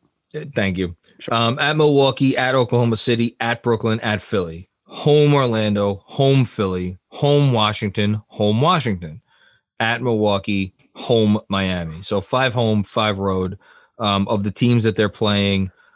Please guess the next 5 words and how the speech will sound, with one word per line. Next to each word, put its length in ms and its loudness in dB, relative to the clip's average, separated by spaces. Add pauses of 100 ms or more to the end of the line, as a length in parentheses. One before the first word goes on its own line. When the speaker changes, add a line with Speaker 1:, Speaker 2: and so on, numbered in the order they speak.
(120)
Speaker 2:
One, 300 2
two, 720 0
uh, 280 -4 (120)
three, 680 0
four, 720 -2